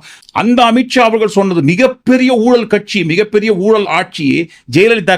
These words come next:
கட்சி, ஜெயலலிதா ஆட்சின்னு சொல்லி. ஆனா பாருங்க, white and white, fresh, clean slate, நீட்டான, ஊழல் இல்லாத, புதுமையான,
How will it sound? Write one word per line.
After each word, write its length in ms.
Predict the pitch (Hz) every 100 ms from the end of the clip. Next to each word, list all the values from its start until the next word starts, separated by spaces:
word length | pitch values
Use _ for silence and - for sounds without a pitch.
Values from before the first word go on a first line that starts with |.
| 175
கட்சி, 240 | 170 202 139
ஜெயலலிதா 380 | 180 196 160 160
ஆட்சின்னு 320 | 156 156 151 -
சொல்லி. 200 | 127 120 _ _ _ -
ஆனா 240 | 165 202 185
பாருங்க, 220 | 175 190 180
white 240 | 202 226 247
and 100 | 196
white, 260 | 190 185 185 -
fresh, 240 | 190 - - 202 -
clean 260 | 202 226 220
slate, 300 | - 190 - - - 143
நீட்டான, 680 | 190 220 220 208 214 214 196 _ _ 131 196
ஊழல் 260 | 247 208
இல்லாத, 240 | 190 185 180 -
புதுமையான, 400 | 185 214 202 202